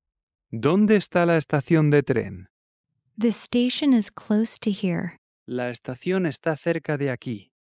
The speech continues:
Speaker 2: "How do I get to the station?"
Speaker 1: ¿Cómo llego a la estación?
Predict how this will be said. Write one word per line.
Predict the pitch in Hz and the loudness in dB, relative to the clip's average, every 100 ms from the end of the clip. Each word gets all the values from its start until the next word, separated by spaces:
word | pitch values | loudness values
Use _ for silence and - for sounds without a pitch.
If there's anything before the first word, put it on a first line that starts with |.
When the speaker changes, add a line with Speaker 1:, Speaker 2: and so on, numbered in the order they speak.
| _ _ - | _ _ -4
Speaker 2:
"How | 240 | -2
do | 269 311 | 0 0
I | 320 | 0
get | 269 233 - | -2 -6 -4
to | |
the | 214 | -4
station?" | 220 - 202 226 - - - - _ _ _ - | -4 -4 -4 -4 -6 -6 -8 -10 _ _ _ -6
Speaker 1:
¿Cómo | 151 165 190 | -2 0 0
llego | 170 185 175 160 | 0 -2 0 0
a | 143 | 2
la | 135 | 0
estación? | 123 - 120 113 101 92 | -2 -6 -8 -8 -10 -10